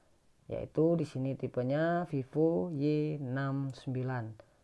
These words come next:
Jadi teman-teman cari saja Vivo Y enam sembilan. Oke, saya scroll.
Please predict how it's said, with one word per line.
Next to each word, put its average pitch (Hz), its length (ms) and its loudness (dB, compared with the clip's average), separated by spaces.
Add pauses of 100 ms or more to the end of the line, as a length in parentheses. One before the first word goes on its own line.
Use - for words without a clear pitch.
(580)
Jadi 104 160 -4
teman-teman 123 400 -4
cari 110 400 -4
saja 180 720 0 (240)
Vivo 127 400 -2
Y 151 320 2 (400)
enam 127 560 -6
sembilan. 110 600 -4 (1200)
Oke, 110 240 -6
saya 110 160 -12
scroll. 160 720 0